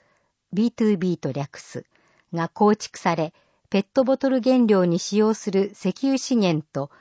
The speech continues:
シーオーツー排出量を大幅に削減することが可能になりました。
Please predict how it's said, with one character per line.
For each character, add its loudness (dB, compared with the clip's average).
シ 0
ー 2
オ 4
ー -2
ツ 0
ー 4
排 2
出 -4
量 4
を -2
大 4
幅 2
に 2
削 -2
減 2
す -8
る -2
こ -2
と -4
が -2
可 -6
能 0
に 0
な -2
り -2
ま -6
し -16
た。 -14